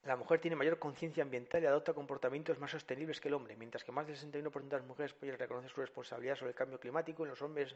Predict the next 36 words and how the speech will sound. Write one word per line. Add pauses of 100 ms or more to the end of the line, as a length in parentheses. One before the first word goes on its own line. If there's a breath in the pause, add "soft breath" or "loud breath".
no
llega
ni
a
la
mitad. (1400 soft breath)
Y
le
dan
también
más
importancia
a
la
responsabilidad
social
de
las
empresas. (460)
Es
que
tendrá
que
ver
esto
con,
con
que
si
gast-,
gastan
más
en
comida
o
menos.